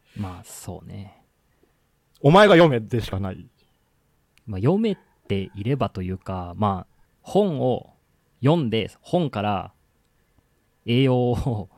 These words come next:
Speaker 1: <laughs> 摂取していたら、まあ、自分の考えって変わってくるから、
Speaker 2: うん。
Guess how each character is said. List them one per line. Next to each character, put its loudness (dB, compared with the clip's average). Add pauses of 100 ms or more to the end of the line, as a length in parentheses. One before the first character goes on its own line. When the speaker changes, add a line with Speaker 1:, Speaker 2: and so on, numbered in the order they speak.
(160)
Speaker 1:
<laughs> -20
摂 -4
取 -6 (840)
し -14
て 2
い 0
た 0
ら、 0
ま 0
あ、 -2
自 -4
分 2
の -2
考 -4 (120)
え 2
っ -4
て -18
変 -4
わ 0
っ -8
て -8
く -4
る -4
か -12
ら、 -10 (220)
Speaker 2:
う -8
ん。 -12